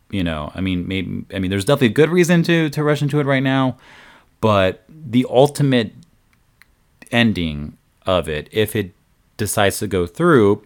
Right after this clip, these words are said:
is it's just gonna be dropped in the Senate, right? And then I think, as I read from another article,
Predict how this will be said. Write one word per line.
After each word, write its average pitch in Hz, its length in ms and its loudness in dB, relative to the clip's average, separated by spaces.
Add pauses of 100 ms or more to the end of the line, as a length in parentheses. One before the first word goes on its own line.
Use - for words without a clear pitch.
(100)
is 151 400 0
it's - 220 -6
just 127 200 -2
gonna 127 160 0
be 120 360 0 (420)
dropped 113 380 2
in 110 80 0
the 98 80 -4
Senate, 95 480 -4
right? 101 280 -6 (320)
And 107 240 0
then 101 500 0 (360)
I 95 100 0
think, 123 320 -2 (180)
as 98 180 -4
I 95 80 0
read 101 280 0
from 95 200 -2
another 101 240 0
article, 82 480 -4